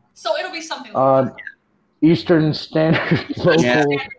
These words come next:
Speaker 2: Pacific
Speaker 3: Yeah, you gotta get the no-, if you
Speaker 2: Mountain.
Speaker 3: follow us, I think you can get the notifications of when we're on live.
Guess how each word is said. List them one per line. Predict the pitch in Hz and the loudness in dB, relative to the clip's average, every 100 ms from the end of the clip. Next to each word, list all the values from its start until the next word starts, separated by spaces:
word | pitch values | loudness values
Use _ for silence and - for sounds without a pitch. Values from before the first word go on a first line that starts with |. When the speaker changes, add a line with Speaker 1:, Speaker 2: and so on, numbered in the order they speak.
| - - | -12 -6
Speaker 2:
Pacific | 156 - 170 175 | -4 0 2 4
Speaker 3:
Yeah, | |
you | 165 | 2
gotta | 202 233 233 | 0 -2 -2
get | 214 208 | 0 0
the | 208 | 0
no-, | 190 | 2
if | 151 156 | 2 2
you | 175 | 0
Speaker 2:
Mountain. | 160 165 | -2 -2
Speaker 3:
follow | 202 196 | -2 -2
us, | 175 | -2
I | |
think | 165 185 | -4 -4
you | 185 | -4
can | 170 | -4
get | 180 | -4
the | 165 | -4
notifications | 160 165 151 147 151 - - 262 | -2 -2 0 -2 0 0 0 -2
of | - | 0
when | 170 135 | -2 0
we're | 139 | -2
on | 131 135 - | 0 -2 0
live. | 127 135 | -2 -2